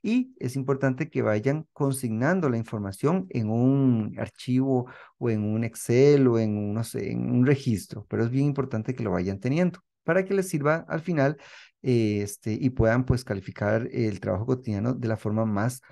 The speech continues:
objetiva y clara. Muy bien, esto tiene que ir en el cuaderno del estudiante, no se les olvide, ¿ok? Esto es importante. ¿Por qué? Porque si el día de mañana llega el papá y le dice, bueno, ¿por qué tiene un trabajo cotidiano de tanto? Usted tenga el, el, los instrumentos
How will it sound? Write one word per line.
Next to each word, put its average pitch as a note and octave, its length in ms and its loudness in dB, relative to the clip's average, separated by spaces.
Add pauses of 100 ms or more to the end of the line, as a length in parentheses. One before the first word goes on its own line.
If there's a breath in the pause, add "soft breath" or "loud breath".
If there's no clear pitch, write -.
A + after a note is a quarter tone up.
(160 loud breath)
objetiva C3 560 -4
y A#2+ 100 -4
clara. - 360 -8 (760)
Muy A#2+ 200 4
bien, G2+ 220 -2 (220 loud breath)
esto G#3+ 520 2 (180)
tiene D#3+ 340 2
que E3+ 140 -2
ir C3 180 4
en D3+ 100 -2
el D3 100 -2
cuaderno A2+ 380 -4
del B2+ 100 -2
estudiante, G2+ 640 -6
no A#2+ 260 4
se C#3+ 140 -4
les D3 180 -2
olvide, A2+ 540 -2
¿ok? - 180 -10
Esto C3+ 460 0
es - 80 -10
importante. G#2+ 680 -4 (680 loud breath)
¿Por C#3 160 4
qué? F3+ 160 4
Porque A#2 240 -2
si G#2 100 -6
el G2+ 100 0
día G#2+ 180 0
de B2+ 80 2
mañana D3 360 2
llega G#2+ 260 -2
el G#2+ 60 -6
papá C#3 300 2
y C#3+ 40 0
le D3 120 2
dice, D#3+ 260 -2
bueno, C3 280 -2
¿por G2 120 -14
qué A#2 540 0
tiene C3+ 180 -2
un C3 80 -4
trabajo C3+ 300 -2
cotidiano C#3 480 -4
de C#3+ 80 -4
tanto? D3+ 400 -4
Usted B2+ 220 -8
tenga A2 240 -6
el, B2+ 260 -2
el, G#2+ 320 -6
los A2 180 -8
instrumentos G#2+ 640 -8